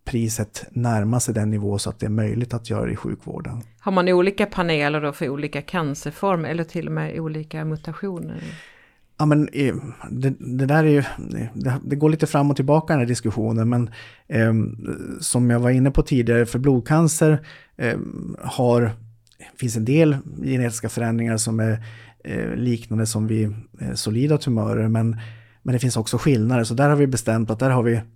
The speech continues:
Speaker 1: en, en, två olika kan-, blodcancerpaneler. Eh, medan för solida tumörer har vi försökt hålla ihop, eh, alla olika cancerformer,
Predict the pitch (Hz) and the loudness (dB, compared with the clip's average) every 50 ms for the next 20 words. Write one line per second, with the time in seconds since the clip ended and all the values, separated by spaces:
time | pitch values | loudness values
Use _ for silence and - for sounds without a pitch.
0 | _ _ _ _ _ - 131 123 120 120 120 110 - - 139 135 135 143 135 104 | _ _ _ _ _ -2 0 2 2 2 2 0 -2 0 2 4 6 6 4 2
1 | - - - - - - 165 165 156 139 135 139 147 - 143 - - 143 117 113 | 0 -8 -20 -12 -2 6 8 8 10 10 8 6 6 4 2 2 4 2 4 4
2 | 104 - - 95 120 120 135 123 117 113 120 107 104 107 110 - 113 107 123 123 | 2 0 -2 -4 0 2 2 2 2 0 -2 -2 -2 -2 -2 -2 0 0 0 0
3 | 120 - 120 113 113 117 - - - - - - - - _ - - 98 80 69 | -2 0 0 0 -2 -2 -4 -8 -16 -20 -20 -20 -20 -20 _ -6 -2 -2 0 0
4 | - 120 120 117 110 - - 120 - - 131 123 135 139 147 143 - - 131 120 | 0 2 2 0 0 0 -2 -2 -2 0 2 2 2 4 2 2 0 2 2 2
5 | 113 117 117 117 117 117 117 113 113 - 117 110 - - - 120 110 113 117 107 | 2 2 2 2 0 0 -2 -4 -4 -4 -4 -4 -4 -4 -2 -2 0 0 0 -2
6 | - - 160 151 139 - - _ - - - - - - - 65 64 - _ - | 0 0 0 0 0 -4 -10 _ -10 -8 -8 -8 -8 -10 -8 -8 -8 -10 _ -8
7 | 123 123 120 113 110 113 117 110 110 113 113 110 110 117 107 113 110 - 110 107 | -4 -4 -2 0 0 0 0 0 -2 -2 -4 -4 -4 -2 -2 -2 -2 -4 -6 -6
8 | - 123 113 113 113 110 110 110 110 113 | -6 -4 -4 -2 -2 -2 -2 0 -2 -2